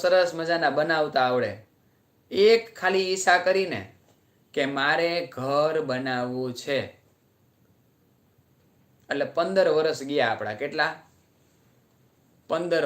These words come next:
વર્ષ. મારે ગાડી લેવી છે. એટલે ત્રણ વર્ષની લોન થાય કે આ પાંચ વર્ષની લોન થાય? પાંચ વર્ષ ગયા. આપણને મોહલ્લો બનાવતા આવડે છે પણ તોડતા આવડતું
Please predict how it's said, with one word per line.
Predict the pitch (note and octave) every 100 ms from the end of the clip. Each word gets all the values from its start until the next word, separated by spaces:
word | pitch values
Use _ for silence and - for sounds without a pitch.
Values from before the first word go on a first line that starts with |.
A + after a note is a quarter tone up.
| B2+
વર્ષ. | D3 A#2 - - _ _ _ _ - - - - C#4+ - _ _ _
મારે | B2 C#3+ E3 F3+ F3 D#3 C#3
ગાડી | C#3 C#3+ D#3+ E3+ E3 D3+
લેવી | D3+ D3+ C#3+ C3
છે. | D#3 B2 F#2+ - _ _ _ _ _ _
એટલે | B2+ C3 E3+
ત્રણ | E3 E3+
વર્ષની | F3 F3 E3+ E3
લોન | E3+ F3 E3+
થાય | E3 E3
કે | C#3+
આ | -
પાંચ | C#3+ D3 C#3+
વર્ષની | C3 C3 B2 A2+
લોન | A2+ G#2+
થાય? | G#2+ G2 G2+ _ _ _ -
પાંચ | C#3+ D3 C#3+
વર્ષ | C3 A#2 -
ગયા. | B2+ A2 F#2 - _ _ - - - - - D3
આપણને | F#3+ G3 F3+ D#3+
મોહલ્લો | E3+ E3+ G3+ G3+ E3
બનાવતા | E3+ F3 F#3+ G3 G3 E3+
આવડે | F#3 F#3+ F#3
છે | F#3+
પણ | F#3+ F3+ -
તોડતા | F#3 F#3+ F#3 F#3+ F3
આવડતું | F3 F3 F3 F3